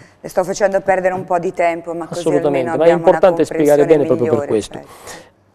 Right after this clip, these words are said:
Speaker 2: Ehm, per quanto riguarda invece l'incidenza, eh, lei ha detto benissimo,
Speaker 1: Eh.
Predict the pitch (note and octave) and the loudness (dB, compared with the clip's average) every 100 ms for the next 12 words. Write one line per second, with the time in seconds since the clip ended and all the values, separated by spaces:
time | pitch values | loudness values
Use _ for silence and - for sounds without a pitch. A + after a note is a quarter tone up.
0 | _ - C#3+ C#3+ C#3+ C#3 C#3 C#3 C#3+ C#3+ | _ 0 6 6 6 4 2 2 0 -6
1 | _ - F3 - A#3 A#3+ E3+ C#3+ F3 F#3 | _ 2 4 6 6 8 6 6 6 6
2 | D3+ C#3 - - - _ - - C#3 C#3+ | 4 2 0 -10 -20 _ -20 -14 -8 -6
3 | D#3+ C#3 C3+ C#3+ D#3 D3 - C#3+ C3 A#2 | -4 -6 -6 -6 -6 -6 -8 -4 -4 -4
4 | - C3+ - _ _ _ - C3 C3+ C3 | -6 -8 -8 _ _ _ -10 -6 -4 -4
5 | B2+ A#2+ A#2+ A#2+ - - D#3 F3 B2+ D#3+ | -4 -4 -6 -8 -10 -4 0 0 -2 -4
6 | - C3+ C#3 D3 F3 E3 A2+ - | -2 -2 -2 -4 -8 -10 -16 -20